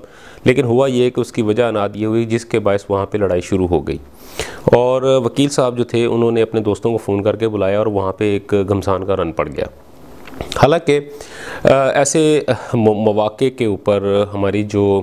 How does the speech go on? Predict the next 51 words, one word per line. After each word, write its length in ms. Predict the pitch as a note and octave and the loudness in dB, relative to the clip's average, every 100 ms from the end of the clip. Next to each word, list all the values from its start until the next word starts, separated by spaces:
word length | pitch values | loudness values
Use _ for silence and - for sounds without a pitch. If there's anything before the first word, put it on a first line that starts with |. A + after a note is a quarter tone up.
| F#2+ - - | -4 -20 -6
آ، 280 | F#2 F#2 F#2 | -2 0 0
سیکیورٹی 440 | F2+ - G2+ G#2+ A2+ | 0 2 2 2 0
ہوتی 360 | F#2+ - G2 | 0 0 2
ہے 140 | F#2+ F#2+ | 2 2
یا 180 | F#2+ | 0
ہمارے 260 | F#2 F#2 F#2 | 0 0 -2
جو 220 | F2+ F#2 | 0 0
ادارے 320 | F2+ F2+ F2+ | 2 0 2
ہوتے 260 | G#2 F#2 G2 | 0 0 -2
ہیں 80 | F#2+ - - - - - - | -2 -4 -18 -14 -12 -8 2
ان 100 | B2+ | 2
کا 100 | C3+ | 4
کام 260 | C3+ A#2+ A2+ | 0 0 0
ہوتا 200 | G#2+ A2+ | 2 2
ہے 80 | |
کہ 60 | A2+ | 2
وہ 120 | A2+ | 0
اس 120 | A2 | 0
قسم 240 | - - G#2 | -4 -4 -2
کے 120 | G#2+ G2+ | 0 0
حل، 100 | G2+ - | -2 0
آ، 20 | G#2+ G#2 G#2 G2 F#2 | 0 2 0 -2 -2
جو 160 | G2+ | -2
مسائل 300 | F#2+ G#2+ G2+ | 0 0 0
ہیں 60 | G2+ | 0
ان 60 | |
کا 100 | G#2 | 0
کوئی 160 | G2+ G2+ | 0 2
نہ 60 | G2 | 0
کوئی 240 | - - | -4 -6
تصفیہ، 300 | - G#2 G#2 - - - - - - | -4 2 2 0 -10 -20 -18 -8 0
آ، 120 | G2 | 0
ڈھونڈ 280 | G2 G#2+ G#2 | 2 2 2
لیں۔ 140 | F2+ E2+ | 0 -2
لیکن، 400 | G2 C3 C#3+ A#2+ - - - - - - - - - - - - | 2 2 2 -2 -6 -20 -20 -20 -20 -20 -20 -20 -16 -10 -8 2
آ، 300 | A2 A2+ A2 | 4 4 2
بات 320 | G#2 A#2 B2 | 2 2 2
یہ 180 | C#3 C#3+ C3 - - - - - - | 0 0 -2 -10 -20 -20 -20 -10 0
وہ 140 | G2+ | 2
اس 140 | A#2 B2+ | 4 4
وقت 260 | B2 B2+ | 4 2
تک 180 | A#2+ - | 0 0
کلیئر 200 | A2+ A#2+ | 2 2
نہ 120 | A2+ | 2
ہو 200 | B2 A#2 | 0 -2
سکی 400 | A2 G#2+ - A2+ | -4 -6 -4 0
یا 80 | A2 | 2
اس 140 | G#2 | 0
کو 120 | - A2 | -2 -2
قابو 300 | G2 F#2 | 0 0
نہ 100 | A2 | 2